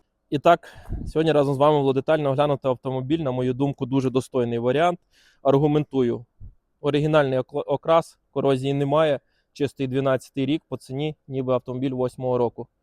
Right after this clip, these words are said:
Рейлінги, легкосплавні диски, гарна гума, без пошкоджень по кузову.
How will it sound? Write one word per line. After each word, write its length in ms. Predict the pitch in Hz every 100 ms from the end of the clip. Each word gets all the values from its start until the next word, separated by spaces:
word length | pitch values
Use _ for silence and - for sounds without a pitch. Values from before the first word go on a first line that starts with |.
| _ _ _ _
Рейлінги, 480 | - 185 175 151 160
легкосплавні 680 | 135 123 123 - 131 123 127
диски, 480 | 143 180 - 160 151 _
гарна 320 | 120 117 123
гума, 440 | 127 151 175 156 143 _ _ _ _ _
без 300 | 135 139 139
пошкоджень 560 | - 131 - 143 120 117
по 160 | - 156
кузову. 560 | 180 165 151 147 139